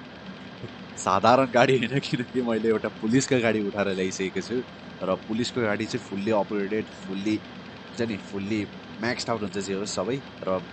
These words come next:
त्यसैमाथि यो Dodge-को गाडी रहेको छ र यो गाडीले पनि सर्भाइभ गर्छ भन्ने चान्स चाहिँ मलाई लागिरहेको छ। र पुलिसले मलाई नसमाति हुन्थ्यो अरे क्या। <laughs> ओके, एनिवेज, र यो चाहिँ एकदमै राम्रो गाडी हो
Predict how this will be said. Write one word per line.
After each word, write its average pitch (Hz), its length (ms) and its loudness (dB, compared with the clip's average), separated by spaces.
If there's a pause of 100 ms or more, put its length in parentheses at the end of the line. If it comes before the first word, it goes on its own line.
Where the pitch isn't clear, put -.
(120)
त्यसैमाथि 104 460 -2
यो 98 60 -2
Dodge-को 104 400 0
गाडी 101 220 0
रहेको 95 240 -2
छ 107 180 -2
र 101 120 2
यो 98 100 -2
गाडीले 113 400 2
पनि 123 160 -8
सर्भाइभ 107 420 0
गर्छ 104 220 -2
भन्ने 92 240 -4
चान्स 92 340 -6
चाहिँ 101 140 -4
मलाई 95 180 -2 (560)
लागिरहेको 110 480 2
छ। 139 80 -6 (300)
र 92 180 0 (1080)
पुलिसले 139 360 2
मलाई 123 200 2 (100)
नसमाति 107 340 0
हुन्थ्यो 104 220 -2
अरे 101 100 0
क्या। 110 140 0 (400)
<laughs> - 580 -8
ओके, 117 140 2
एनिवेज, 107 640 2 (260)
र 95 200 6
यो 101 120 2
चाहिँ 104 220 -4 (760)
एकदमै 117 200 0
राम्रो 101 220 2
गाडी 95 220 2
हो 139 80 -2